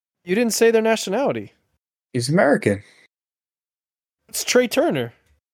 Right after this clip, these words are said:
Speaker 2: It's not.
Speaker 1: Right, but he's American. You make it seem like he's not American.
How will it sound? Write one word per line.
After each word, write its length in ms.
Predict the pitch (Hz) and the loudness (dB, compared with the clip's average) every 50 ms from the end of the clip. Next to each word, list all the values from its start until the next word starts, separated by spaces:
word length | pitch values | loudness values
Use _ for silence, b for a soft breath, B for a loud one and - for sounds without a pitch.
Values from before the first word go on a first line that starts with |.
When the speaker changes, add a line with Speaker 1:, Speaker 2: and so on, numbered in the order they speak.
| _ _ _ | _ _ _
Speaker 2:
It's 220 | 147 156 - - | -2 -2 0 2
not. 640 | 220 226 269 320 359 359 294 202 160 135 - - - - _ _ _ _ _ _ _ _ _ _ _ _ _ _ - | 4 4 6 6 6 4 4 4 2 0 -2 -6 -16 -20 _ _ _ _ _ _ _ _ _ _ _ _ _ _ -2
Speaker 1:
Right, 160 | - 233 175 - | 0 0 0 0
but 100 | 160 - | -2 -2
he's 200 | - 202 165 170 | 0 0 2 2
American. 600 | 180 156 226 247 226 208 151 - 139 120 113 143 | 2 4 4 4 4 2 0 0 -4 -6 -4 -4
You 80 | 131 | -4
make 180 | 139 165 160 - | -2 -2 -2 -2
it 60 | 156 | -6
seem 200 | - - 165 156 | -6 -6 -4 -2
like 120 | 160 143 | -2 -4
he's 140 | - 151 143 | -4 -6 -4
not 160 | 156 156 151 | -2 -2 -2
American. 420 | 143 151 175 185 139 113 - 107 | 0 0 0 -2 -2 -4 -6 -12